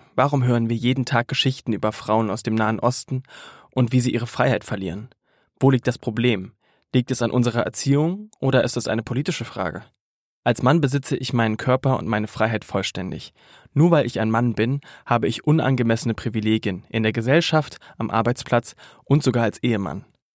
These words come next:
Besitzen Frauen ihren Körper? Haben Frauen ihre vollen Rechte und Freiheiten?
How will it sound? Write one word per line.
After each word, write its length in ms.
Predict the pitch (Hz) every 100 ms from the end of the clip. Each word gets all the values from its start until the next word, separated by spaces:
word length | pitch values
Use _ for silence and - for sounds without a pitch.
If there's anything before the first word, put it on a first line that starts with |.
| _ _ _ _ _ _ -
Besitzen 420 | 120 165 - 196
Frauen 380 | - 113 160 180
ihren 220 | 185 185
Körper? 480 | - 180 - 185 196 _ _ _ _ _ -
Haben 280 | 127 147
Frauen 380 | 139 - 120 139
ihre 200 | 123 113
vollen 300 | - 123 151
Rechte 320 | 117 127 -
und 140 | 113 107
Freiheiten? 580 | - 131 147 165 170